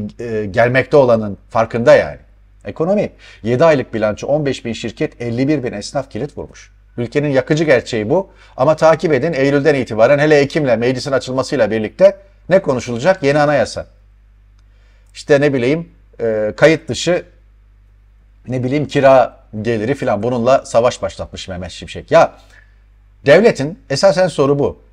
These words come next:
Devletin topu ve, e, tapu ve ika-, ikamet bilgilerini kullanarak bir mülkün kiraya verildiğini tespit etme kapasitesi var mı?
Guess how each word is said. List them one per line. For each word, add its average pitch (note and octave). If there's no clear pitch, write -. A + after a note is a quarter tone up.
Devletin D3
topu D3+
ve, C#3
e, -
tapu E3+
ve C3+
ika-, C3+
ikamet D3
bilgilerini C3
kullanarak C3
bir D3
mülkün B2+
kiraya B2+
verildiğini A#2+
tespit C3
etme B2
kapasitesi C#3+
var C#3+
mı? D#2